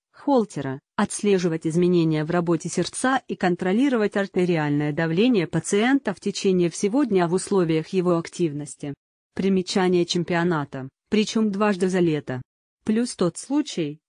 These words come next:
когда биохимия была не в норме. И вдобавок после умэка мне первый раз в жизни придрались, попросили пройти холтеровское мониторирование. В общем, есть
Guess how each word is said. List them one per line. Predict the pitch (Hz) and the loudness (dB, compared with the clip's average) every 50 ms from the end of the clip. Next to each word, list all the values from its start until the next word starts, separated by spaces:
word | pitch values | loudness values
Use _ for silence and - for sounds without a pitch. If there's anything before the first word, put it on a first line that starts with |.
| _ - | _ -4
когда | - 190 185 180 180 180 165 | -2 -2 0 2 2 0 2
биохимия | 147 165 156 151 - 196 190 180 175 175 | 2 0 -2 0 -2 0 0 2 2 0
была | 175 180 196 185 175 160 | 0 2 2 2 4 2
не | 165 156 | 0 0
в | 156 165 | 0 0
норме. | 170 151 143 135 139 131 123 135 _ _ _ _ _ _ - | 0 0 0 0 -2 -2 -4 -6 _ _ _ _ _ _ -2
И | - 220 | -2 0
вдобавок | 208 208 233 233 214 214 185 165 160 - | 2 2 0 2 2 0 0 0 -2 -4
после | - 190 180 170 - 202 202 208 | 0 -2 -2 0 0 0 0 2
умэка | 214 226 196 185 - 208 | 2 2 2 2 0 0
мне | 208 214 214 208 | 2 2 2 2
первый | - 247 226 220 214 208 | 2 0 0 2 0 0
раз | 202 196 196 - - | 0 0 -2 -4 -6
в | 180 | -6
жизни | 196 214 220 202 165 170 165 | -4 -2 -2 0 0 -2 -2
придрались, | 160 175 165 165 156 170 170 170 190 208 262 285 - - - _ _ _ _ _ - | -2 0 -2 -2 0 0 0 0 0 0 -2 -4 -4 -8 -20 _ _ _ _ _ -4
попросили | 185 - 185 185 170 - - 196 175 165 | -2 0 0 -2 -2 0 -2 -2 -2 -2
пройти | 160 - 165 165 165 170 - - 269 269 | -2 -2 -2 -2 -2 -2 -2 -2 -4 -4
холтеровское | - - 262 240 220 202 - 202 170 156 151 147 - - - 170 160 | -2 0 0 2 2 2 0 -2 -2 -2 -2 -6 -8 -6 -4 -2 0
мониторирование. | 160 156 156 160 156 - 170 160 151 147 151 147 135 135 135 135 131 131 135 - _ _ _ _ _ _ - | 0 0 0 0 0 0 -2 -2 -2 -2 -2 -4 -4 -2 -2 -2 -2 -4 -6 -10 _ _ _ _ _ _ -6
В | 170 170 202 | -2 0 0
общем, | 262 254 - - - 147 156 151 156 _ _ _ - | 0 0 -2 -4 -2 -2 -2 -4 -6 _ _ _ -2
есть | 196 180 202 220 220 - | 0 2 4 2 2 0